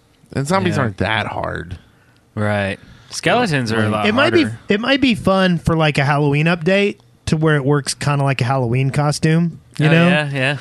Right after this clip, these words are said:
Speaker 3: Like, it could be, like, a piecemeal zombie costume over your existing skin.
Speaker 2: Oh, yeah.
Speaker 3: And that might be kinda cool. But I think it's more of a novelty than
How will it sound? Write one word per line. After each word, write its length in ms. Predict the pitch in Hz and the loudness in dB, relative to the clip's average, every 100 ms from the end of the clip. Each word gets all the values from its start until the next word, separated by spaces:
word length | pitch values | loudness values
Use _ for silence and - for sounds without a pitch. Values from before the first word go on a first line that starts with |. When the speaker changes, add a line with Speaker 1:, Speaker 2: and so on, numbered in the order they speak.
| - - | -8 -2
Speaker 3:
Like, 180 | 151 151 | 2 2
it 120 | 139 | 2
could 240 | - 180 151 | 2 2 2
be, 220 | 165 165 | 2 2
like, 320 | 147 135 - | 0 -2 -4
a 80 | 135 | -6
piecemeal 720 | - - 156 - 147 143 139 | -2 -2 0 0 0 0 0
zombie 400 | 127 123 127 143 | 0 -2 0 -2
costume 560 | 143 143 139 - 151 143 | 0 -2 -2 0 0 2
over 240 | 135 139 | 2 2
your 160 | 131 131 | 2 0
existing 500 | 123 127 139 131 123 | -2 -2 -2 -2 -4
skin. 480 | - 127 131 160 165 - _ _ _ _ _ _ - | -4 -2 0 -2 -6 -14 _ _ _ _ _ _ -10
Speaker 2:
Oh, 380 | 117 139 147 139 | -6 -6 -6 -8
yeah. 240 | 110 117 | -8 -4
Speaker 3:
And 80 | 139 | 2
that 160 | 190 247 | 2 4
might 180 | 170 | 2
be 140 | 117 117 | 0 -4
kinda 260 | 123 117 | -4 -4
cool. 280 | 110 120 110 | -2 -2 -2
But 140 | 123 170 | 2 2
I 60 | |
think 220 | 175 226 | 2 2
it's 240 | 214 - 147 | 2 0 -2
more 160 | 165 | 2
of 80 | 160 | 2
a 40 | 139 | 2
novelty 640 | 135 143 151 139 139 123 | 2 2 2 0 0 0
than 220 | 113 123 | -2 -4